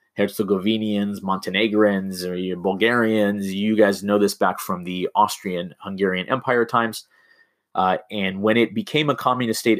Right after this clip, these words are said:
under Joseph, Joseph Tito, Tito was the guy who kind of was the glue that kept all of these different ethnic groups at bay from destroying one another.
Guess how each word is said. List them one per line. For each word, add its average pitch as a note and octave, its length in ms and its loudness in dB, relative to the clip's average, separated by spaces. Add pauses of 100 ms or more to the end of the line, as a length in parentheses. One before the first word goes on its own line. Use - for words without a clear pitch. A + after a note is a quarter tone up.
under G2+ 160 -4
Joseph, G#2 580 2
Joseph - 380 2
Tito, G#2 380 4 (340)
Tito D3 220 6
was G#2+ 140 4
the G#2+ 60 2
guy G2+ 200 4
who G2 100 -2
kind G2 260 -2
of F#2 140 0
was F#2+ 200 -2
the G2 100 -2
glue F#2+ 440 0 (120)
that F2 160 -4
kept - 460 -4 (280)
all G2+ 240 6
of G2+ 60 2
these G2 220 -2
different F#2+ 680 -2
ethnic G2 340 -4
groups - 540 -6 (220)
at F#2 180 -2
bay F#2 180 0
from E2+ 520 -4 (1200)
destroying A2 500 -2
one F#2+ 160 0
another. E2 380 -2